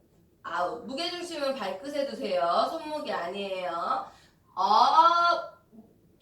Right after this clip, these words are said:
자, 네, 뒤꿈치가 바닥 끝으로 따라오고, 네, 정수리가 이겨서 내 몸이 앞쪽으로 나가고, 이번에는 뒤통-, 뒤꿈치가 이겨서 내 몸이 뒤로 나가요. 다시 정수리가 이기고. 자, 그대로 하나,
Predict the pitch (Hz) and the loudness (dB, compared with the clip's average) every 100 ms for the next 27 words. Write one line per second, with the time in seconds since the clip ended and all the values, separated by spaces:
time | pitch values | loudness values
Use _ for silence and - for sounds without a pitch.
0 | _ _ _ - 254 262 262 262 294 285 | _ _ _ -2 -2 0 -4 -6 -10 -10
1 | 285 262 262 226 262 277 277 247 240 220 | -4 -2 0 0 -2 -2 -8 -8 -6 -2
2 | 202 196 269 - - - 240 247 247 285 | 0 2 0 -2 -12 -12 -4 -4 -2 -4
3 | 349 349 330 269 247 247 214 214 208 202 | -4 0 2 2 -2 -6 -4 -2 0 -2
4 | - - - 262 247 226 208 180 180 180 | -2 -6 -8 -10 -8 -6 -2 -2 -2 -2
5 | 320 - - - 262 285 311 311 320 320 | -2 -4 -10 -12 -8 -4 -4 -4 -6 -6
6 | 320 - 269 262 - _ - 339 - - | -8 -10 -12 -12 -16 _ -10 -8 -8 -12
7 | - - 320 320 311 320 330 294 226 214 | -14 -14 -12 -12 -12 -8 -4 -2 -2 -4
8 | 220 214 180 180 180 180 - 196 196 185 | -6 -4 -4 -2 -2 -6 -12 -10 -6 -6
9 | 160 170 170 247 - - - _ 196 - | -4 -2 0 -2 -4 -10 -20 _ -16 -8
10 | 208 214 262 294 330 - - _ _ _ | -4 -4 -2 -2 -4 -6 -18 _ _ _
11 | _ 240 214 208 220 202 165 160 165 170 | _ -8 -8 -8 -10 -6 -6 -8 -14 -16
12 | - - _ _ - 202 196 185 185 196 | -16 -18 _ _ -14 -12 -8 -6 -4 -6
13 | 285 302 311 311 | -4 -2 -2 -4